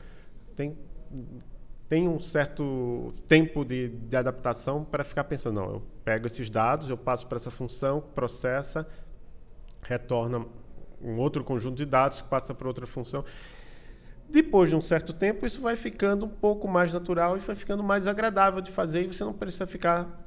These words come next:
preocupado em, "Ah, onde é que estão esses dados?" Não, os dados,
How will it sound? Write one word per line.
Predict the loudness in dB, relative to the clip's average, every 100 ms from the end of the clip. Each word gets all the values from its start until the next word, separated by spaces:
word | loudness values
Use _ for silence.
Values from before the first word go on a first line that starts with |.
| -2
preocupado | 0 0 4 6 6 4
em, | 0 0 2
"Ah, | 2 0
onde | -2 -2
é | -4
que |
estão | -2 -2
esses | -2 0
dados?" | 0 2
Não, | -2 -4
os | -4
dados, | -2 -2 -4